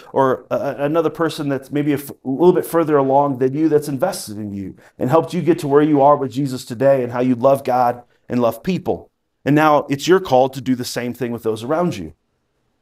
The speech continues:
And this is the model that we try to live here at Hill City. This is, this is how we believe we reproduce, taking people from spiritually dead to spiritual parents,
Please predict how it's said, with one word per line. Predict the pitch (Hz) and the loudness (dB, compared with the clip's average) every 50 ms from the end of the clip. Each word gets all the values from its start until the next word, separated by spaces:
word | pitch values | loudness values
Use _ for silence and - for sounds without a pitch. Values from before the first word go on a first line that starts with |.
| _ | _
And | - 135 147 | 0 4 4
this | 151 151 160 | 4 4 2
is | 156 139 | -2 4
the | 127 147 127 | 4 2 4
model | 123 127 135 135 147 170 165 160 | 4 4 4 4 4 2 2 0
that | 147 139 | -2 0
we | 139 147 143 | 0 -2 -2
try | 143 156 139 143 | -2 -2 0 0
to | 143 | 2
live | 135 131 131 131 127 127 | 2 4 4 2 2 2
here | - 131 123 | 0 0 0
at | 113 | 2
Hill | 123 127 123 | 0 -2 -4
City. | - - 165 160 120 113 | -2 -4 -4 -2 -2 -2
This | 110 143 143 143 147 | -2 -4 -4 -4 -6
is, | 147 131 123 127 - - | -8 -8 -8 -12 -12 -6
this | 131 147 143 | -4 -4 -4
is | 143 | 0
how | 147 165 190 | 2 2 2
we | 233 262 165 | 2 0 -2
believe | 165 135 165 139 127 123 123 123 123 - - - _ _ | 0 0 0 2 2 0 0 -2 -4 -8 -18 -20 _ _
we | 123 123 | -2 -2
reproduce, | 123 104 110 123 117 120 120 113 131 165 143 - - - - - _ _ _ _ _ _ | -2 0 -2 -2 0 -2 -2 2 4 4 4 2 -2 -8 -16 -18 _ _ _ _ _ _
taking | _ 147 147 143 147 | _ 0 0 2 0
people | 143 151 143 135 135 | -2 -4 -4 -4 -6
from | - 143 127 | -2 -2 -2
spiritually | 127 - - 135 139 139 135 139 160 156 143 | -2 -2 -2 0 0 0 0 0 -2 -2 0
dead | 107 120 120 127 120 | 2 2 2 2 2
to | 127 123 | -2 -6
spiritual | - - - 117 120 123 - 151 123 | -8 -8 -4 -4 -4 -2 -2 -6 -6
parents, | - 135 110 107 117 120 - - - - _ | -4 -2 -2 -2 -2 -4 -6 -10 -16 -16 _